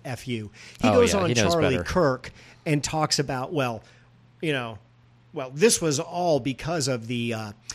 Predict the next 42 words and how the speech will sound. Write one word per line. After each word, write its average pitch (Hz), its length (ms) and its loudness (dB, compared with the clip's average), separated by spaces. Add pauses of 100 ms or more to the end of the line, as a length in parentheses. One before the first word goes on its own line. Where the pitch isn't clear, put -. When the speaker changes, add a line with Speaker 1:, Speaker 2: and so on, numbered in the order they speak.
(200)
Speaker 1:
the 156 280 -2
illegality 151 840 0
and 117 80 -2
the 135 80 -8
unconstitutionality 147 1160 -4
of 113 160 -6
states 139 400 0
like 120 200 -10
Pennsylvania, 131 580 0
Wisconsin, 117 520 -4
and 120 100 -4
Michigan, 131 520 2 (260)
who 165 140 4
added 147 300 4
drop 147 340 2
boxes, 120 560 -2
who 139 100 0
changed 151 360 0
some 147 180 0
of 143 80 -2
the 143 80 0
rules 139 460 0
around 123 540 0 (300)
how 165 220 0
you 147 140 4
could 143 180 2
vote 139 280 4
remotely. 127 640 0 (160)
And 143 120 -4
then 190 120 4
it's - 120 2
on 170 160 0
the 143 100 4
Democrats 123 720 0
who 139 100 -2
promoted 135 840 0
early 147 300 2
voting. 127 400 2 (240)
No, 277 140 6
no, 269 100 6
no, 254 160 6
dum-dum. 131 520 2